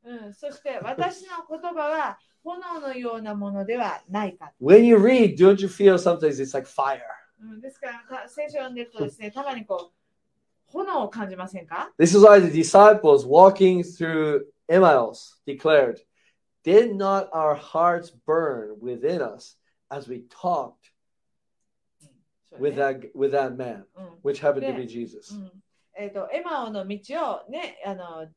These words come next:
Speaker 1: イエスと知らないでイエスと会ったっていう記述がありますけども、その時彼はこう言ったわけですよね。「あの方と話していた時、私たちの心は燃えていたではないか。」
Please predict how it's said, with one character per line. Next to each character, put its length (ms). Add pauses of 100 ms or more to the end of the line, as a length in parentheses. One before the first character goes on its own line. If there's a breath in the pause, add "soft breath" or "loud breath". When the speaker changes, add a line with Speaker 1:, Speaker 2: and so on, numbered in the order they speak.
(380)
Speaker 1:
イ 120
エ 100
ス 120
と 100
知 140
ら 120
な 160
い 60
で 300 (100)
イ 120
エ 80
ス 120
と 200
会 80
っ 100
た 80
っ 120
て 80
い 40
う 80
記 160
述 180
が 80
あ 40
り 60
ま 120
す 100
け 100
ど 100
も、 220 (180)
そ 140
の 60
時 140
彼 260
は 80
こ 140
う 20
言 80
っ 40
た 80
わ 60
け 100
で 100
す 120
よ 60
ね。 220 (220)
「あ 120
の 180
方 320
と 360
話 360
し 40
て 100
い 60
た 120
時、 460 (240)
私 360
た 100
ち 140
の 120
心 400
は 280
燃 240
え 40
て 160
い 80
た 140
で 120
は 160
な 140
い 60
か。」 200